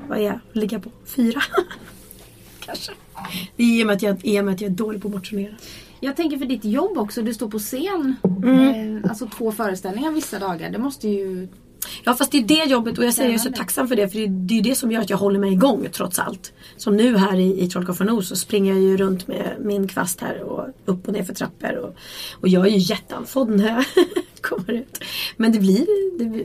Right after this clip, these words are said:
Speaker 1: det blir att jag rör på mig i alla fall. Eh, sen vissa föreställningar, ofta, ofta är det så att när man börjar med en föreställning så rasar man i vikt för att, just för att man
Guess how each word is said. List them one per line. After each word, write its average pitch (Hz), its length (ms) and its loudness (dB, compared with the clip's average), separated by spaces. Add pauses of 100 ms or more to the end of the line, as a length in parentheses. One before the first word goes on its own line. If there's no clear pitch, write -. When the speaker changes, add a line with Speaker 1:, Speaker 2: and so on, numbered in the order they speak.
(160)
Speaker 1:
det 226 80 0
blir 247 200 2
att 247 100 0
jag 226 180 4
rör 214 260 4
på - 300 -2
mig - 280 -8 (200)
i - 40 -8
alla - 140 -2
fall. - 200 -10 (1120)
Eh, 185 540 0
sen 233 220 2
vissa 202 280 2
föreställningar, 196 560 0
ofta, 202 280 -4
ofta 262 300 2
är 214 140 6
det 196 60 4
så 185 120 0
att 185 320 -2 (520)
när 208 160 2
man 202 160 4
börjar 208 240 4
med 226 100 2
en 196 60 -2
föreställning 190 380 -2
så 190 120 -2
rasar 190 300 -2
man 180 120 -2
i 196 40 -6
vikt 208 320 -6
för - 120 -14
att, - 400 -14
just 190 300 4
för - 100 -4
att 190 140 -2
man 196 300 0